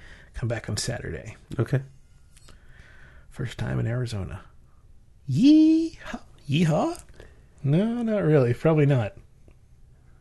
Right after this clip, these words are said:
Speaker 2: There's probably some ranches. I don't, maybe not. I don't know.
Speaker 1: Uh, this was, so it is the,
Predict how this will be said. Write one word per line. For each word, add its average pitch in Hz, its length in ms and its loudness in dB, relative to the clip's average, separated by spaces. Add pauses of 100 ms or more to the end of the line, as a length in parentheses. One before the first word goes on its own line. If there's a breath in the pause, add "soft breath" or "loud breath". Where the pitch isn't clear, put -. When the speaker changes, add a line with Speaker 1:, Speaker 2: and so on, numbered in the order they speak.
Speaker 2:
There's 214 160 -4
probably - 280 -12
some 95 260 -2
ranches. 101 560 -4
I 123 140 -2
don't, 127 360 0
maybe 135 220 6
not. 110 500 2
I 120 60 0
don't 113 180 0
know. 117 180 2 (1800 soft breath)
Speaker 1:
Uh, 131 600 6 (560 loud breath)
this 202 280 6
was, 160 720 6
so - 160 -2
it 170 140 6
is 165 280 8
the, 131 440 4